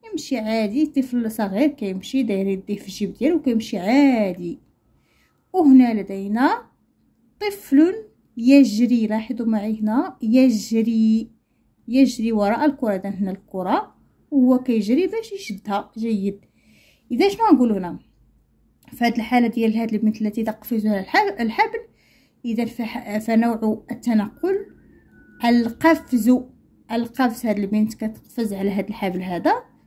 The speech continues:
إذا القفز غنكتبو هنا القفز. جيد، بهذا الشكل هذا كتبو القفز.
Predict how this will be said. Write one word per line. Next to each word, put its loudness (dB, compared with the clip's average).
إذا 4
القفز 0
غنكتبو -12
هنا -6
القفز. -6
جيد، -6
بهذا -10
الشكل -18
هذا -8
كتبو -4
القفز. -4